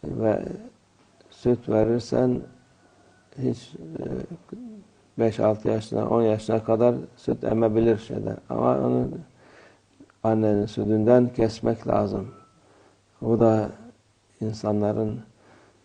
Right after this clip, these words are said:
e, her şeyi verip de daha sonra,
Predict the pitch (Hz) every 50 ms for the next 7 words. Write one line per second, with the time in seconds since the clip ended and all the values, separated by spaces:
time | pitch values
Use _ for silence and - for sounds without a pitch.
0 | _ - - - 277 214 - 123 123 127 135 - 160 170 185 220 - _ - _
1 | _ _ _ _ _ _ _ _ _ _ _ _ _ _ _ _ _ _ - _
2 | - - 117 113 113 110 110 - 107 107 107 110 110 107 104 - - - - -
3 | _ _ _ _ _ _ _ _ _ _ _ _ _ _ _ - _ - _ _
4 | _ _ - 165 165 160 139 107 110 110 107 110 110 104 107 - - 107 107 107
5 | 104 92 - - - _ _ _ _ _ _ _ _ _ - 113 110 110 107 107
6 | - - 107 110 107 110 110 104